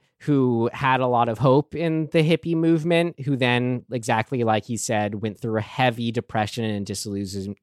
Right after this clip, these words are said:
disillusionment when that wasn't working out. And I feel like that is what's captured so much in this, in the original film, is that,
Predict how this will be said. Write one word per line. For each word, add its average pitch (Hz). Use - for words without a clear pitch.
disillusionment 98
when 120
that 110
wasn't 104
working 104
out. 98
And 117
I 123
feel 151
like 135
that 127
is 110
what's 107
captured 101
so 107
much 95
in 95
this, -
in 101
the 95
original 92
film, 95
is 117
that, 98